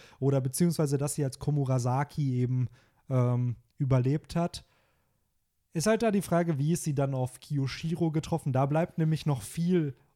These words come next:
offen in dem Sinne. Das wird ja nicht hier erklärt, wie Hiyori alleine überlebt hat. Was hat sie gemacht? So.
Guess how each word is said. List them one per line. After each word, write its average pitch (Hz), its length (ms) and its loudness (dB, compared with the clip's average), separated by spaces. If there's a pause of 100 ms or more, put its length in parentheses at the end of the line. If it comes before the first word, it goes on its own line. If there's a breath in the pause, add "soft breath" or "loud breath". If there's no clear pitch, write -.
offen 196 420 0
in 180 180 -2
dem 180 240 0
Sinne. 180 260 -2
Das 165 180 -8
wird 131 160 -4
ja 131 100 0
nicht 135 220 0
hier 185 200 -2
erklärt, 175 560 -4
wie 135 380 0 (400 soft breath)
Hiyori 143 520 4
alleine 123 400 0
überlebt 170 460 0
hat. 185 340 -2
Was 127 260 -2
hat 147 140 -2
sie 143 120 -4
gemacht? 127 560 -4 (240)
So. 131 500 -2